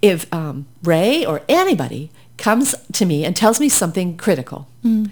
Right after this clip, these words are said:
Speaker 1: you know, tells me I've done something wrong or that my attitude is bad or some word I spoke wasn't true, you know,
Speaker 2: Right.
Speaker 1: whatever, I shouldn't have to think about what to respond. The answer should always be,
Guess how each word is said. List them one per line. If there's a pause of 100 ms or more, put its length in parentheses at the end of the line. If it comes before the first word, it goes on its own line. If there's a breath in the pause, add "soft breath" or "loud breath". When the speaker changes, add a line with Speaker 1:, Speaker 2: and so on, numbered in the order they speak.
(120)
Speaker 1:
you
know,
tells
me
I've
done
something
wrong (260 loud breath)
or
that
my
attitude
is
bad
or (440 loud breath)
some
word
I
spoke (280)
wasn't
true,
you
know,
Speaker 2:
Right.
Speaker 1:
whatever, (840 loud breath)
I
shouldn't
have
to (180)
think
about
what
to
respond.
The
answer
should
always
be,